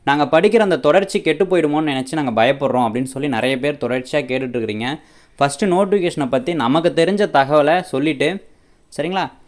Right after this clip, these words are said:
காவல் சிங்கம் டெஸ்ட் சீரிஸை பத்தின ஃபுல் டீட்டெயில் உங்களுக்கு நாங்க சொல்றோம்.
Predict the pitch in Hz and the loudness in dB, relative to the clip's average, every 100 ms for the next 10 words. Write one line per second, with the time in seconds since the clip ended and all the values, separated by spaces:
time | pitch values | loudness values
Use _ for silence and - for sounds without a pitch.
0 | _ _ - 139 170 196 190 160 135 139 | _ _ 0 2 4 2 2 0 0 -2
1 | 139 180 165 139 135 117 113 131 165 - | -4 -4 -2 -2 -4 -6 -4 -4 -4 -4
2 | 139 135 135 156 135 107 104 101 - 101 | -4 -4 -2 -2 -2 -4 -8 -10 -10 -10
3 | 104 | -10